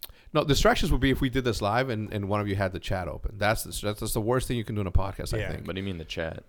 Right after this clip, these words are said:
Speaker 3: Like
Speaker 1: When
Speaker 3: a
Speaker 1: you have the
Speaker 3: live
Speaker 1: ch-, yeah,
Speaker 3: stream?
Speaker 1: like a live stream. If you're live
Speaker 3: Oh,
Speaker 1: streaming
Speaker 3: you're talking about live streaming it?
Speaker 1: now, uh, as, as a, as, as, as an, as a different option.
Speaker 3: Oh.
Speaker 1: 'Cause people have been asking us, like, "How come you guys don't do this live?" A lot of people do podcasts live.
Speaker 2: Yeah.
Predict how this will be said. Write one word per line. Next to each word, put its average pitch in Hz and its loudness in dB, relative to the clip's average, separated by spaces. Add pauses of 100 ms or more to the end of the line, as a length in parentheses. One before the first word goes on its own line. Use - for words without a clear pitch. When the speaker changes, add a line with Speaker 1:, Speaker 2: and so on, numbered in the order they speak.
(300)
Speaker 3:
Like 90 -8
Speaker 1:
When 135 0
Speaker 3:
a 147 2
Speaker 1:
you 160 4
have 185 8
the 208 10
Speaker 3:
live 117 4
Speaker 1:
ch-, - -10
yeah, 127 6
Speaker 3:
stream? 87 2
Speaker 1:
like 104 2
a 104 4
live 113 4
stream. 95 -6
If 107 -4
you're 147 2
live 123 6
Speaker 3:
Oh, 143 4
Speaker 1:
streaming 117 4
Speaker 3:
you're 107 4
talking 113 0
about 90 0
live 95 2
streaming 135 -8
it? 143 -12 (300)
Speaker 1:
now, 101 2 (220)
uh, 101 -4
as, 95 -4
as - -
a, 90 -2
as, 95 -8
as, 95 -6
as - -8
an, 92 -6
as 95 -6
a 110 -6
different 95 -6
option. 78 -4
Speaker 3:
Oh. 64 -10 (280)
Speaker 1:
'Cause 107 -4
people 117 2
have 107 4
been 101 2
asking 104 0
us, - -4
like, 90 -2
"How 101 2
come 87 -2
you 95 0
guys 95 2
don't 90 -2
do 95 -4
this - -4
live?" 90 0
A - -2
lot 90 0
of 85 -6
people 90 -4
do 87 -6
podcasts 85 -6
live. 87 -2 (100)
Speaker 2:
Yeah. 113 -8